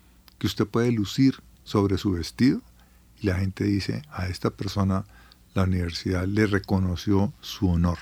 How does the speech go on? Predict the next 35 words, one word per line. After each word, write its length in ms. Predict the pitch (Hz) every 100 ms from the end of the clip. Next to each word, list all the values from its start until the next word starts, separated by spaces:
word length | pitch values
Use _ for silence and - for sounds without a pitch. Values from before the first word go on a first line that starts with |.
| - - _ - _ -
como 280 | 104 95 78
javeriano". 640 | 85 78 82 90 78 - - - - - - -
Eso 240 | 143 131
es 120 | 127 143
un, 160 | 135 -
tiene 180 | - 131
un 60 | 135
mensaje 560 | 139 - 131 120 135 - - - -
precioso. 520 | 131 117 147 98 87 - - - -
Eso 160 | 139 151
es 100 | 160
un 120 | 190
ejemplo 320 | 175 185 180
para 220 | 175 143 110
los 180 | 98
que 100 | -
vienen 300 | 104 117 143
detrás. 600 | 139 - 185 175 - - - _ _ _ -
Yo 180 | 156 -
quisiera 480 | 143 - 139 123 113
también 340 | 101 98 98
tener 440 | 95 101 101 98 - - - - -
esa 240 | 110 98
insignia 420 | 104 101 110 107 104
algún 260 | 104 101
día. 260 | 101 92 - _ - - _ _ _ _ - -
Y 120 | 139 120
es 100 | 127
un 120 | 120
recuerdo 400 | 135 135 123 123
de 60 | 113
los 120 | 101
que 140 | 95
ya 160 | 95 95
pasaron, 480 | 123 175 139 98